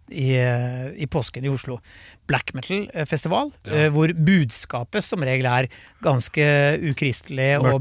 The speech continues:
Speaker 1: brutalt og jævlig,
Speaker 2: Ja.
Speaker 1: det er jo den snilleste gjengen med folk. Jo
Speaker 2: Ja, det er
Speaker 1: verre
Speaker 2: sånn,
Speaker 1: du
Speaker 2: akkurat
Speaker 1: ser
Speaker 2: black
Speaker 1: ut,
Speaker 2: metal-folk er
Speaker 1: jo
Speaker 2: dritsnille.
Speaker 1: verre du ser ut, jo snillere er du.
Speaker 2: Ja, de er dritsnille.
Speaker 1: Ja, ikke sant? Så, eh, vi vil jo si at kanskje, jeg tror vi kan si at hiphop er farlig.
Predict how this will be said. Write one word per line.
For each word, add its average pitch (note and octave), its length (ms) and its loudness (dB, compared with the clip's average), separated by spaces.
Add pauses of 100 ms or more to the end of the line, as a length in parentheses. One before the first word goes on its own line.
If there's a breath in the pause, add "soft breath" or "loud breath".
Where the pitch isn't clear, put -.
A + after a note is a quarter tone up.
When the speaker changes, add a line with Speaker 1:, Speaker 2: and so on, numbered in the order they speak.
Speaker 1:
brutalt D3 340 2
og D#3+ 60 2
jævlig, C#3 320 2 (100)
Speaker 2:
Ja. A#2+ 240 -6
Speaker 1:
det E3 220 4
er A#2 380 0
jo F#3+ 240 2
den F3 160 0
snilleste D#3+ 840 -4
gjengen B2 320 -2
med A#2+ 160 -4
folk. - 400 -12
Jo - 60 -10
Speaker 2:
Ja, D#3+ 60 -2
det D#3 60 2
er C#3 40 2
Speaker 1:
verre C3 180 4
Speaker 2:
sånn, D3+ 160 2
Speaker 1:
du F#3 80 2
Speaker 2:
akkurat A#2+ 80 2
Speaker 1:
ser D3+ 160 4
Speaker 2:
black - 40 0
Speaker 1:
ut, A#2 60 0
Speaker 2:
metal-folk G#2 320 -6
er G2 60 -8
Speaker 1:
jo G2 100 -8
Speaker 2:
dritsnille. D3+ 360 2
Speaker 1:
verre D#3 240 6
du G#3 100 4
ser E3+ 260 2
ut, - 220 -6
jo E3 100 -4
snillere B2+ 380 0
er - 40 -14
du. - 100 -12 (100)
Speaker 2:
Ja, G#2 120 -8
de G#2+ 120 -6
er F#2+ 120 -4
dritsnille. F2 380 -10
Speaker 1:
Ja, B2+ 260 -8
ikke D#3 220 -4
sant? E3+ 340 2
Så, D#3 600 4
eh, - 160 -4
vi E3 160 -12
vil C#3+ 240 -4
jo - 20 4
si C#3+ 220 2
at B2+ 160 -6
kanskje, B2+ 460 -4 (520)
jeg - 300 -4
tror F#4 120 -8
vi C#4+ 60 4
kan C4 140 0
si - 200 0
at C3 120 -8
hiphop C3 400 -2
er C#3 100 -6
farlig. B2 360 -4